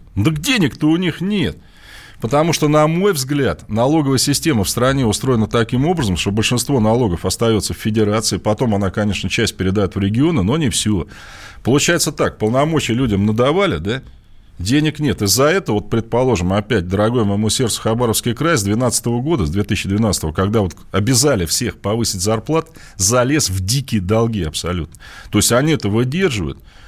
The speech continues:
но за счет кредитных, заемных средств, понимаете? И вопрос, <laughs> надо менять налоговую систему, надо, как в любых цивилизованных странах, половина в федерации, да,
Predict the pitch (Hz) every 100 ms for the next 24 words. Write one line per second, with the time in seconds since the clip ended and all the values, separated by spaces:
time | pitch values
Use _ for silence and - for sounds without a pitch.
0 | - - 95 123 120 175 - 135 131 170
1 | 110 87 104 107 131 123 90 - 87 78
2 | - 85 98 113 85 85 104 127 131 131
3 | 90 - - - - - - 101 110 127
4 | 139 160 156 151 156 165 113 101 - 127
5 | - 87 90 - 120 135 - 127 139 151
6 | 120 - - - - 127 139 127 147 139
7 | 127 - 135 110 76 - 123 131 143 139
8 | 82 - 110 110 92 90 - 78 71 73